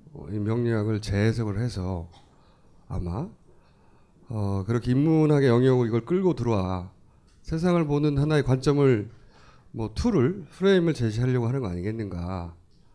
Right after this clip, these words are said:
생각하였어요. 그리고 그 결과는 내가 모르겠다, 어떻게 될지. 근데 이제 책도 잘 팔린다고 하고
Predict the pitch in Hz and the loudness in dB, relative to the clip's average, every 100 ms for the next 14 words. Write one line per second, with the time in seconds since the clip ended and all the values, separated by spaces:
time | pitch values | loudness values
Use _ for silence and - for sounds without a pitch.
0 | _ - _ _ - 107 123 143 131 151 | _ -20 _ _ -6 0 2 4 2 2
1 | 131 - - 135 139 - 92 123 190 - | 0 -2 -8 -4 -2 -2 -4 -4 -4 -14
2 | - _ - _ _ - _ - - 113 | -20 _ -20 _ _ -20 _ -12 -4 2
3 | 113 120 127 - 127 135 147 143 113 101 | 4 4 2 2 4 6 4 4 2 0
4 | 104 107 - 85 - - - 98 98 92 | 0 0 -2 -6 -10 -20 -14 -6 -2 -2
5 | 85 87 - - - - - - - - | -6 -12 -14 -18 -20 -20 -20 -20 -20 -20
6 | - - 165 190 170 - - - 220 - | -20 -6 0 0 0 0 -2 -2 -6 -4
7 | - 147 151 165 139 101 98 113 - | -2 0 0 0 -2 -2 -2 -6 -8